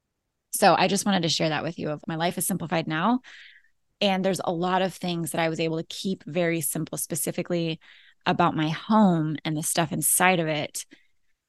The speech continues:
uh, through those hard things. So I'm excited to share more content with you, you know, how to keep things simple when you have two under two,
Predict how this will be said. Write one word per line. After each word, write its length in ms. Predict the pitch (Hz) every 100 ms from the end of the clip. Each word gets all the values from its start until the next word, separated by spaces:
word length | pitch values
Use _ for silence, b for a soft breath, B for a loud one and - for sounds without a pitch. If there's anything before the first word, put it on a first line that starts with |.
| _ _ _ _ _ 196
uh, 340 | 190 165 139 - -
through 160 | 214
those 160 | 185 165
hard 260 | 175 160
things. 340 | - 127 170 -
So 480 | - 180 160 156 156 - -
I'm 120 | 202
excited 420 | 208 - 254 254
to 80 | 277
share 200 | - 220
more 140 | 214
content 340 | 208 185 175 151
with 140 | 156
you, 100 | 143
you 120 | 143
know, 80 | 165
how 180 | 160 175
to 60 | 180
keep 260 | - 214
things 240 | 220 208 -
simple 480 | 202 196 190 185 -
when 120 | 180
you 80 | 190
have 340 | 170 165 156
two 180 | - 175
under 200 | 165 160
two, 360 | - 143 127